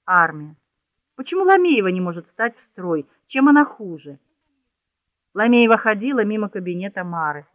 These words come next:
Молодая, вся целая, с двумя грудями пятого размера, цокала каблуками. Она цокала нарочито громко, каждый удар отдавался в голове. Маре казалось, что в ее мозги заколачивают гвозди.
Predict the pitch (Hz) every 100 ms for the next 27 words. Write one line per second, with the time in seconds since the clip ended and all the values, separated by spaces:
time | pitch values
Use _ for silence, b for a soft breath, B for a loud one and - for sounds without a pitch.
0 | _ _ _ 262 233 156 151 180 175 139
1 | - 226 220 - 208 202 170 156 b b
2 | b 175 220 247 254 247 240 214 196 196
3 | 190 175 185 170 170 165 156 156 151 147
4 | 143 _ _ - 269 262 214 185 156 156
5 | - 139 139 143 _ _ _ _ - 190
6 | 196 - 226 214 180 170 165 175 185 -
7 | 156 165 254 226 185 147 b b b 226
8 | 214 185 202 185 180 170 165 170 165 170
9 | 160 160 156 147 185 247 233 _ _ _
10 | _ _ _ _ 202 285 339 302 254 220
11 | 208 180 - 202 196 202 196 180 165 185
12 | 220 180 170 160 165 180 175 165 156 151
13 | 143 135